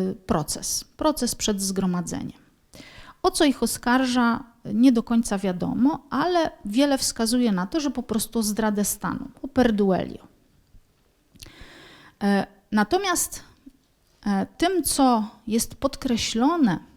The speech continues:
w tekstach źródłowych, jest to, że ta decyzja cenzorów o zastosowaniu noty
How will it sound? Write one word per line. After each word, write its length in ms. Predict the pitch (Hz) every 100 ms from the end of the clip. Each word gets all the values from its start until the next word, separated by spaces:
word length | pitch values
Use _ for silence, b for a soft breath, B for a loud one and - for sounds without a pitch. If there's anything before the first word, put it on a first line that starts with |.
| -
w 60 |
tekstach 360 | - 196 - 185
źródłowych, 600 | 185 185 208 269 202 -
jest 400 | 277 - - _
to, 280 | - - 277 _ B B B B -
że 340 | 202 220 214 - _
ta 140 | - 311
decyzja 600 | 285 269 - 381 349 254
cenzorów 600 | - 208 190 208 190 -
o 200 | - 190
zastosowaniu 720 | 196 208 - 214 226 240 277 254
noty 420 | 214 175 - 269